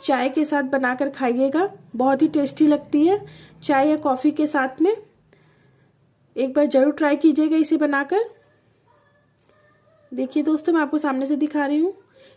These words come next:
ये देखने में और खाने में दोनों में ही बहुत टेस्टी होती है। तो एक बार इस तरीके से बनाकर ज़रूर ट्राई कीजिएगा और बहुत झटपट बनकर तैयार हो जाती है। ये देखिए दोस्तों, मैं एक प्लेट में इसे सर्व कर रही हूँ।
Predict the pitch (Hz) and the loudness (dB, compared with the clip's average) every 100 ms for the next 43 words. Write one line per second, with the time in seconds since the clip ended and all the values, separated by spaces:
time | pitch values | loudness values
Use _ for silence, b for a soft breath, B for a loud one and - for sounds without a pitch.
0 | - 269 247 277 277 311 330 320 320 - | -6 -2 0 0 0 2 4 4 0 -4
1 | - 262 - 269 269 294 247 269 269 302 | -4 -4 -2 -2 0 0 4 4 4 4
2 | 320 269 262 277 277 262 - B B B | 4 4 2 0 -4 -10 -14 B B B
3 | 269 269 - 302 294 285 311 427 427 _ | 0 0 2 2 2 2 2 2 -2 _
4 | _ _ b b - 277 262 294 302 302 | _ _ b b -8 -4 0 2 2 0
5 | 294 302 302 294 269 262 302 254 262 277 | 0 0 0 0 0 0 0 2 2 2
6 | 302 294 294 330 320 320 427 453 - 262 | 0 0 4 4 4 2 0 0 -2 0
7 | 277 339 330 - - 285 285 302 294 294 | 0 -2 -4 -8 -4 -2 -2 -2 0 0
8 | 277 294 294 277 254 277 269 269 285 330 | 0 0 2 2 2 2 2 0 0 0
9 | 415 - b b b b 262 302 330 330 | -2 -8 b b b b -2 0 2 2
10 | 320 - 403 349 294 - 269 269 294 302 | 2 2 2 2 0 -2 -2 0 -2 0
11 | 302 285 285 302 302 302 320 427 | 0 0 -2 0 0 2 2 0